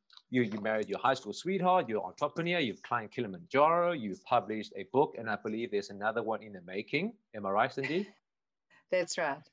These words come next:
Speaker 1: So I don't even know where to start with you, Cindy. Like, like I'm, I'm pretty much stumped. But for the listeners that don't know you, you, you are even a philanthropist, the founder of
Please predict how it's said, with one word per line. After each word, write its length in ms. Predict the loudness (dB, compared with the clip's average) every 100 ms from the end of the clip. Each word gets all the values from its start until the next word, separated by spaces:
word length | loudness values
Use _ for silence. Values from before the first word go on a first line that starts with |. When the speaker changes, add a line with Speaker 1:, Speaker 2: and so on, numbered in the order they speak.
| _
Speaker 1:
So 80 | 8
I 140 | 12
don't 100 | 12
even 140 | 10 8
know 80 |
where 160 | 8 8
to 100 | 4
start 260 | 4 4 4
with 140 | -2
you, 80 | -6
Cindy. 240 | -4 0
Like, 240 | 6 6 4 -8 -2
like 240 | 4 4 4
I'm, 120 | 0 2
I'm 140 | 0
pretty 220 | 0 0 2
much 240 | 2 0 -8 -14
stumped. 400 | 2 2 2 4
But 300 | 4 4 -2 _ _ -20 -20 _
for 120 | 0
the 100 | 2
listeners 500 | 6 6 4 2 0
that 240 | 0 0 2
don't 200 | 0 2
know 120 | 0
you, 260 | -2 -4 -8 _
you, 120 | -2 -2 0
you 320 | 2 4 4
are 280 | 4 6 4
even 320 | 0 -2 -4
a 140 | -4 -6
philanthropist, 720 | -4 -4 -4 -6 -6 -10 -12 -20 -14 -14 _ _ -4
the 80 |
founder 340 | 2 4 4 2
of 240 | 0 0